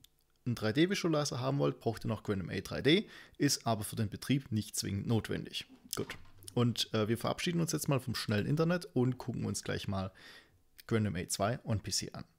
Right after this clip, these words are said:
Gut, starten wir mal. Und,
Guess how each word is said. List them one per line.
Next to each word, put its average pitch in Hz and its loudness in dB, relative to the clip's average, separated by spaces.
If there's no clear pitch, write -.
Gut, - -4
starten - -4
wir 120 2
mal. 190 2
Und, 208 6